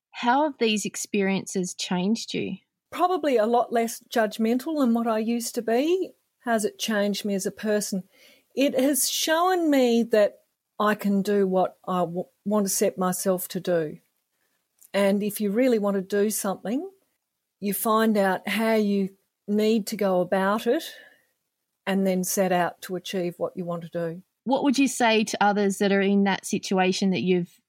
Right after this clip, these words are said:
Speaker 1: uh, just described to us, Georgina?
Speaker 2: I would say, "Have a go." But when you, when you do have a go,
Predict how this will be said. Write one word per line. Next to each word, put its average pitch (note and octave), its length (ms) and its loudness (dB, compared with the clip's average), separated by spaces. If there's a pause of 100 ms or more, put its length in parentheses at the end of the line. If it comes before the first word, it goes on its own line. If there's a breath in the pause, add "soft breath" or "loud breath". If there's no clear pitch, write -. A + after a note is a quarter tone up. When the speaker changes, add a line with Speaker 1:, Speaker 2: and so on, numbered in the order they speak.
(120)
Speaker 1:
uh, F3+ 140 -2
just F3+ 240 -2
described F3 460 -2
to F3+ 160 -2
us, F3+ 120 -4
Georgina? F3 560 0 (380)
Speaker 2:
I A#3 100 0
would A#3 200 0
say, A3+ 460 0 (160)
"Have G3+ 260 -2
a F#3+ 40 -2
go." E3 360 -6 (260)
But G#3+ 320 0
when C4 240 0
you, C#4+ 120 -2
when C#4 260 2
you B3+ 120 2
do C4 240 0
have A#3+ 180 -2
a G3 60 -2
go, F3+ 440 -2